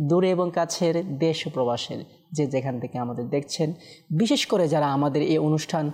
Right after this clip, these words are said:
প্রতিনিয়ত দেখেন এবং মাদানী চ্যানেলের অন্যান্য অনুষ্ঠানও দেখেন, আপনাদের সকলকে জানাই আন্তরিক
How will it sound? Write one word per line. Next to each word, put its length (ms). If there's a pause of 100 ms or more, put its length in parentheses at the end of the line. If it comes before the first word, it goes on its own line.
প্রতিনিয়ত 520
দেখেন 500 (300)
এবং 180
মাদানী 420
চ্যানেলের 500 (100)
অন্যান্য 400
অনুষ্ঠানও 420
দেখেন, 400 (180)
আপনাদের 460
সকলকে 560
জানাই 320 (380)
আন্তরিক 400